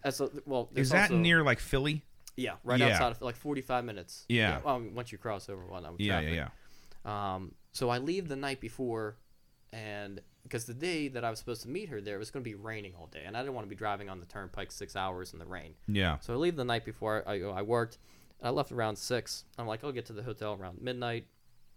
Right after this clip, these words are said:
Speaker 1: I can sleep, and then we'll have the whole day, you know, to start and hang out."
Speaker 2: That's the way to do it.
Speaker 1: So I'm driving, and, uh, we have another cameo from Bob Schmella.
Speaker 2: Oh, I
Speaker 1: So i-, it's late at night, and I'm driving, like, "Who can I call that's gonna be up?"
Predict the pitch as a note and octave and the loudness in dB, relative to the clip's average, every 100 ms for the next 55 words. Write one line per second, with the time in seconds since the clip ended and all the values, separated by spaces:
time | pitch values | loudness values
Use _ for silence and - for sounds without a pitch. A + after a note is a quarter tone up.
0 | - - - A#2+ A2 - C3+ B2+ A2+ A2 | -20 -14 -10 -8 -6 -2 -2 0 -4 -4
1 | A#2 G#2+ G#2 A#2 A2 A2 G#2+ G2+ G2+ - | -4 -4 -4 -4 -4 -2 -2 -4 -6 -20
2 | _ - G#2+ F#2 F#2+ A2+ G#2 - G2 G#2+ | _ -14 -10 -10 -8 -6 -6 -6 -14 -12
3 | - G2 F2+ - - A2 - F#2+ E2+ D2 | -10 -8 -10 -6 0 2 2 2 2 2
4 | E2 D2 - - - - _ - B3+ G#3 | 0 0 -4 -20 -20 -20 _ -2 0 4
5 | D3 D3 C#3+ C#3+ C#3+ C#3 C3+ C3+ C3+ B2+ | 6 8 6 2 -4 -4 0 0 2 6
6 | B2+ B2+ - - - _ _ - B2+ D3+ | 6 6 0 -18 -20 _ _ -8 -6 -4
7 | C3+ C#3 C3 - D#3+ D3 D3 D3 C#3+ C3+ | -4 -4 -6 -6 -6 -4 -2 -4 -4 0
8 | C3+ - - G#3+ E3+ D#2+ - - - - | 0 0 0 0 0 -4 -10 -20 -12 -4
9 | F3+ A#3 A#3 D3 F#2+ D2+ - F3 D#3+ E3+ | -2 6 10 10 8 4 4 6 6 4
10 | - G3+ G3 F#3 D#3 D#3 G3 F#3+ D3+ D#3+ | 2 0 4 4 4 6 8 6 6 8
11 | F3 E3+ D3 D3+ D3+ D#3 D#3+ E3 D3+ D3 | 8 8 6 6 4 6 4 4 0 -4
12 | C#4 D4 A#3+ F#3 F3 G3 F3 D#3 C3+ D3 | -4 -4 -2 -4 -2 -2 -2 -2 -6 -4
13 | C#3+ B2 A#2 F2+ - | -4 -4 -4 -6 -8